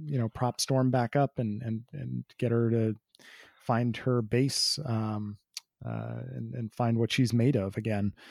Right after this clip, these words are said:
Um, which seems to be the oncoming,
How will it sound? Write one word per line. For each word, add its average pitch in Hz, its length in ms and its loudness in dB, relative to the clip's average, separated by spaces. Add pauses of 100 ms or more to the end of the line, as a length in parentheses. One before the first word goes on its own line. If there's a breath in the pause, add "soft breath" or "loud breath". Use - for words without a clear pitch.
(360 loud breath)
Um, 107 380 0 (300)
which - 160 -4
seems 120 220 2
to 123 80 -2
be 117 300 0
the 123 100 2
oncoming, 117 520 0